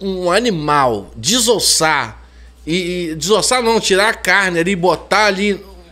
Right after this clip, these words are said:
crucificado e adorar, eu acho que é um, um nível máximo. Já, já pode voltar já, o senhor já pode. Não, calma aí, volta agora não, que eu ainda tenho que queimar algumas coisas na minha carne aqui,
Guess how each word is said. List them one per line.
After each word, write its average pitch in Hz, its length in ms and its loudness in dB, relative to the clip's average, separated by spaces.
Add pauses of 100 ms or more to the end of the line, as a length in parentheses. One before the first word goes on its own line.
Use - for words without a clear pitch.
(120)
crucificado 170 1000 -2
e 165 100 2
adorar, 190 720 2 (500)
eu 165 160 6
acho 190 220 2
que 202 80 -2
é - 20 0
um, 170 340 -2
um 175 200 0
nível 185 320 2
máximo. 139 500 -2
Já, 165 180 0
já 165 120 0
pode 196 260 0
voltar 180 400 0
já, 160 520 2
o 131 60 -2
senhor 139 320 -2
já 160 120 0
pode. - 260 -6
Não, 151 140 -2
calma 175 240 0
aí, 120 160 0
volta 147 320 0
agora 165 240 2
não, 175 260 2
que 165 100 -6
eu 147 60 2
ainda 156 160 2
tenho 170 180 -6
que - 60 -14
queimar 165 320 0
algumas 175 320 0
coisas 170 240 -4
na 175 80 0
minha 165 160 0
carne 160 380 0
aqui, 185 480 -4